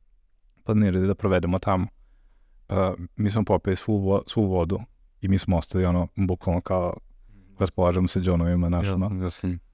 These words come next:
Speaker 1: Ovaj, em, ali izuzev toga, tog jednog dela, nema ništa. Kao baš bukvalno ništa.
Speaker 2: A
Speaker 1: U-
Speaker 2: tamo gde ste, izvini, tamo gde ste
Speaker 1: Mhm.
Speaker 2: pristali, tamo su i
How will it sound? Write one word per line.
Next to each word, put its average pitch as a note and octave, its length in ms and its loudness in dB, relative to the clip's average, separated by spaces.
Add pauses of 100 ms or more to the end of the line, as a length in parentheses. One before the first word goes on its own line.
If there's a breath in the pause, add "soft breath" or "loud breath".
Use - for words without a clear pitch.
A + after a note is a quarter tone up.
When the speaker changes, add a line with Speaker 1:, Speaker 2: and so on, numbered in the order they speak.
(240)
Speaker 1:
Ovaj, F2 720 0
em, F2 960 -2 (280)
ali G#2 160 2
izuzev G#2+ 340 0
toga, F#2+ 260 -2
tog G2 180 0
jednog G2 220 2
dela, F#2+ 280 0
nema F#2 360 -2 (400)
ništa. F#2+ 420 -4 (100)
Kao F#2 160 0
baš F2+ 200 0
bukvalno F#2 540 -2
ništa. E2+ 440 -4
Speaker 2:
A G#2+ 100 -2
Speaker 1:
U- G#2 40 4
Speaker 2:
tamo A#2 180 2
gde C#3 80 2
ste, - 200 -10
izvini, F#2+ 300 -6
tamo C#3+ 140 2
gde D3+ 60 -2
ste C3 100 -4
Speaker 1:
Mhm. G2 60 2
Speaker 2:
pristali, C3 360 -2
tamo A#2 200 2
su C3+ 280 -4
i A2 200 -2